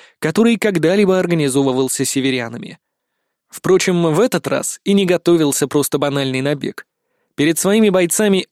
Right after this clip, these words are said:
армией и перед самим собой я ставил куда большие цели. Прибыв на Уплу, я довольно часто выскакивал в Реал,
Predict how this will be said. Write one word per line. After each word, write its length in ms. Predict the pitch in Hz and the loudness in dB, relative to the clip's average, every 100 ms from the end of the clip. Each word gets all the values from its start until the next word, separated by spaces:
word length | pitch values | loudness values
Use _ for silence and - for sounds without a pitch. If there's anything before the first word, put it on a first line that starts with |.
| _ | _
армией 600 | - 202 208 202 196 190 - | -2 0 4 4 4 2 0
и 100 | 185 | -2
перед 240 | 180 180 | 0 0
самим 300 | 190 190 190 | 0 0 0
собой 500 | 185 170 170 226 226 - - | 0 -2 0 0 0 -4 -2
я 180 | 170 185 | 0 0
ставил 340 | - 190 180 | 0 2 2
куда 240 | 170 175 160 | 2 0 2
большие 460 | 151 147 - 135 | 2 2 2 -2
цели. 380 | 135 139 113 - _ _ _ _ _ _ _ _ | -2 -4 -6 -12 _ _ _ _ _ _ _ _
Прибыв 320 | - 208 294 | -2 2 2
на 160 | 190 170 | 2 0
Уплу, 320 | 240 226 220 | 0 2 2
я 200 | 180 196 | 2 2
довольно 400 | 208 175 185 165 | 2 2 2 0
часто 360 | 156 196 196 143 | 0 -2 0 0
выскакивал 520 | 135 - 143 139 139 | 0 -2 -2 0 0
в 60 | 143 | 0
Реал, 360 | 160 131 - | 0 -2 -8